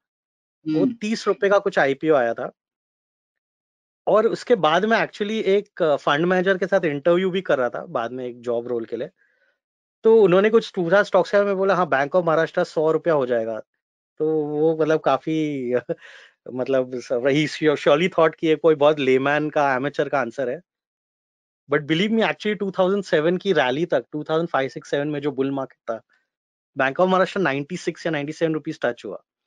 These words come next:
Speaker 2: <laughs>
Speaker 1: तो market में एक चीज है, एक side के लोग हैं जो बहुत से intellectuals हैं, experienced है, एक study करके एक side वाला जो लोग आए हैं, right?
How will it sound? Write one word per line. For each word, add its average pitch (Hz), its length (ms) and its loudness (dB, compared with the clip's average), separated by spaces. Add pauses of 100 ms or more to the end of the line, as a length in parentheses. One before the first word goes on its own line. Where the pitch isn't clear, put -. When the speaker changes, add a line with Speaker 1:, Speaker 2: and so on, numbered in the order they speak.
(500)
Speaker 2:
<laughs> 185 460 -2 (440)
Speaker 1:
तो 202 260 2 (960)
market 151 400 2
में 262 140 4
एक 196 280 2
चीज 233 240 -4
है, 220 160 4
एक 226 120 2
side 190 260 0
के 226 80 -2
लोग 220 160 2
हैं 226 80 6
जो 220 100 2
बहुत 175 380 0 (160)
से 196 180 -2
intellectuals 170 800 -2
हैं, 156 220 0
experienced 151 880 -6
है, 135 240 -4 (600)
एक 170 220 -10 (540)
study 180 500 -2
करके 185 460 0
एक 170 120 -6
side 139 300 -2
वाला 139 240 -2
जो 123 300 -8
लोग 123 260 -4
आए 107 140 -8
हैं, - 260 -16
right? 127 220 -12